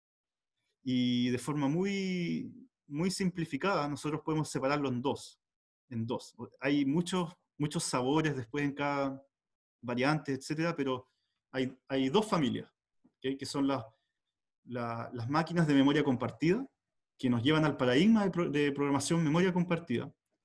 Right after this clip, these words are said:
Y estos tienen que ver con, con que tenemos una máquina donde hay una memoria que está accesible para todos los procesadores.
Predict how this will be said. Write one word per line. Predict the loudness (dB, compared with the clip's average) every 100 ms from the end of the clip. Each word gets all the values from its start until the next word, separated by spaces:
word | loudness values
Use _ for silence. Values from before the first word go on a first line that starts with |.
| _ _ 0
Y | 0
estos | 2 -2
tienen | 2 2
que | 4 4
ver | 4 2
con, | 0 0 -4 _ _ _
con | 0 2
que |
tenemos | 4 6 6 6
una | 6
máquina | 4 2 0 -2 -10 _ _ _ _ -16 -16 -20 -20 _
donde | 4 8 10
hay | 10
una | 8
memoria | 8 8 8 6
que | 6 4 2
está | 0 0
accesible | 0 -2 0 0 2
para | 2 2
todos | 4 2
los | 2
procesadores. | -2 -4 0 0 0